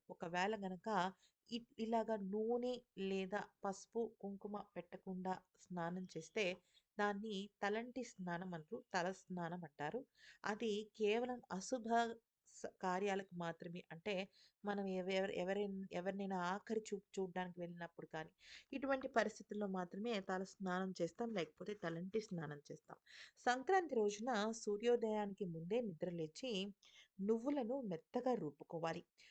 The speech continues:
ఒకవేళ అది కు-, కుదరకపోతే నువ్వుల నూనెతో స్నానం చేయాలని చెప్తున్నారు. అసలు ఆ రోజు ఏం చేయాలి అంటే మన హిందువులు నమ్మే విశ్వాసం ఏంటి అంటే చక్కగా నువ్వుల నూనెను తీసుకొని తలకి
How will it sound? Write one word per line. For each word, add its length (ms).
ఒకవేళ 380
అది 160
కు-, 340
కుదరకపోతే 800
నువ్వుల 500
నూనెతో 500
స్నానం 540
చేయాలని 480
చెప్తున్నారు. 540
అసలు 300
ఆ 140
రోజు 340
ఏం 200
చేయాలి 480
అంటే 280
మన 200
హిందువులు 540
నమ్మే 340
విశ్వాసం 560
ఏంటి 320
అంటే 280
చక్కగా 400
నువ్వుల 400
నూనెను 380
తీసుకొని 500
తలకి 440